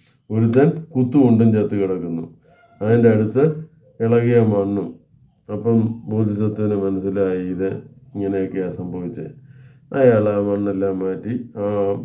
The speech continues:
സ്വത്തുക്കളും ഇയാൾ കൊണ്ടുവന്ന സ്വത്തും എല്ലാം എടുത്തുകൊണ്ട് അങ്ങ് പോയി.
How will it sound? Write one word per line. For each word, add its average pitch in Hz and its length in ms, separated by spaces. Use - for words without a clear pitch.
സ്വത്തുക്കളും 95 640
ഇയാൾ 107 240
കൊണ്ടുവന്ന 101 460
സ്വത്തും 90 380
എല്ലാം 90 240
എടുത്തുകൊണ്ട് 87 520
അങ്ങ് 87 180
പോയി. 82 280